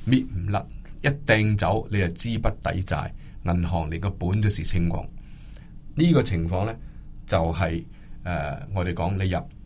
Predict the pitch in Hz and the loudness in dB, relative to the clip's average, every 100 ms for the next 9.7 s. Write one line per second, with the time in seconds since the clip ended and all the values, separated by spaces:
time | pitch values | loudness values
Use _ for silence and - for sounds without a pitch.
0 | - - 95 - 92 92 - 73 67 82 | -8 -4 -4 -2 0 0 0 -2 0 2
1 | 80 - 85 - - - - - - 98 | 2 4 4 4 0 -4 -8 -8 -4 8
2 | 160 165 143 165 110 92 107 98 - - | 10 10 10 8 8 2 2 2 0 -4
3 | 110 104 - 78 - - - - 87 - | -2 0 0 0 -2 -8 -10 -4 -2 -2
4 | 120 110 98 85 92 98 85 87 92 - | 0 0 0 2 4 4 2 2 -2 -4
5 | 80 85 - - - - - - - - | -6 -8 -8 -12 -14 -16 -16 -14 -14 -14
6 | - - 95 - - - - - - - | -14 -4 -4 -4 -8 -14 -14 -14 -12 -12
7 | - - - - - - - - - 143 | -14 -14 -14 -12 -12 -12 -12 -12 0 2
8 | 226 147 143 - 147 139 139 135 - 117 | 4 4 4 4 8 10 10 6 2 2
9 | 139 110 139 139 92 87 | 4 4 2 2 2 0